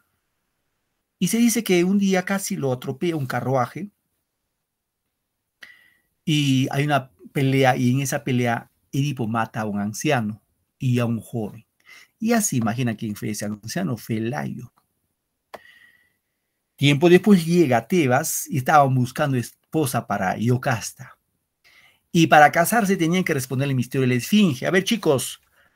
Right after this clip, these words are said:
¿cuál es el animal que en la mañana camina con cuatro patas, al mediodía con dos y en la noche con tres? Respuesta, les ayudo, ya nos gana la hora.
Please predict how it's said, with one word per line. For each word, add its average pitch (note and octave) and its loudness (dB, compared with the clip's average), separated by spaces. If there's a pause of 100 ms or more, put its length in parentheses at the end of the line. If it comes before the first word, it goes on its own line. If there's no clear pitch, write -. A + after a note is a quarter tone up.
(480)
¿cuál A3+ 6
es A3 0
el G3 2
animal F#3 2
que F#3 -2
en D#3+ 2
la D#3 4
mañana F3 0
camina E3+ -2
con C#3 -4
cuatro E3 0
patas, E3 0
al D3 -2
mediodía D3+ -2
con B2+ -2
dos C#3 -6
y C3+ -4
en B2 -2
la A#2 -2
noche B2+ -4
con G#3 -4
tres? - -4 (4000)
Respuesta, C3 0
les G#2+ -2
ayudo, C3 0
ya D3 -2
nos A2+ -4
gana A2 0
la F#2 -2
hora. - -12